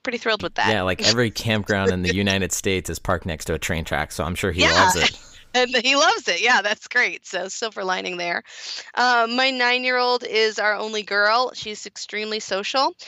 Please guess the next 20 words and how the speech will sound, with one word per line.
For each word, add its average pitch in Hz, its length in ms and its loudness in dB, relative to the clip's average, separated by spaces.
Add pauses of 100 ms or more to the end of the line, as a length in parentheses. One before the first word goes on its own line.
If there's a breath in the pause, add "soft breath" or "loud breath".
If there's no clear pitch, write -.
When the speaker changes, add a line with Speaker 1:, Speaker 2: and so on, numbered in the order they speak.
(240 loud breath)
Speaker 1:
Because 233 520 0
we 254 120 -2
run 233 160 0
this 226 180 -6
organization 214 600 -2
and 190 100 -4
because 196 380 -2
we 220 100 -6
run 190 200 -2
events, 185 540 -4
she 202 220 -8
has 185 460 -4
a 175 160 -4
gazillion 196 520 -4
friends 170 380 -2
all 170 180 0
over 170 220 -6
the 180 80 -6
country 160 580 -4
and 151 140 -6